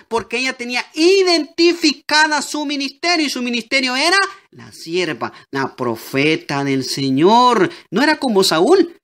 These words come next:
que Saúl siendo el rey del pueblo y su cargo era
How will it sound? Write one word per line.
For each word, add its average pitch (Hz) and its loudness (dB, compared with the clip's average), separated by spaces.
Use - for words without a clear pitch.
que 202 -2
Saúl 214 0
siendo 233 -2
el 196 0
rey 226 0
del 302 -2
pueblo 240 0
y 180 0
su 165 -4
cargo 202 0
era 190 -2